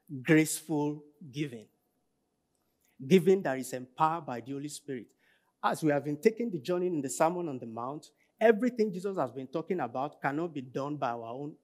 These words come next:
human strength. We need to depend upon the Holy Spirit to be able to pull it off. So,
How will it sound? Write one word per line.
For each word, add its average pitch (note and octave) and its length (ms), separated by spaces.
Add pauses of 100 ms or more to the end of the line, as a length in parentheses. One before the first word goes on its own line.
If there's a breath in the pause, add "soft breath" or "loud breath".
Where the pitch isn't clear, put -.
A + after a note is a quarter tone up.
human C#3 320
strength. B2+ 400 (540)
We C3 120
need D#3 220
to D3+ 60
depend D3 480
upon C#3+ 380
the B2+ 140
Holy C3+ 220
Spirit A#2+ 520 (340)
to B2+ 100
be B2+ 160
able C3 200
to C3 160
pull B2+ 240
it B2+ 160
off. A2 200 (1040)
So, D#3 420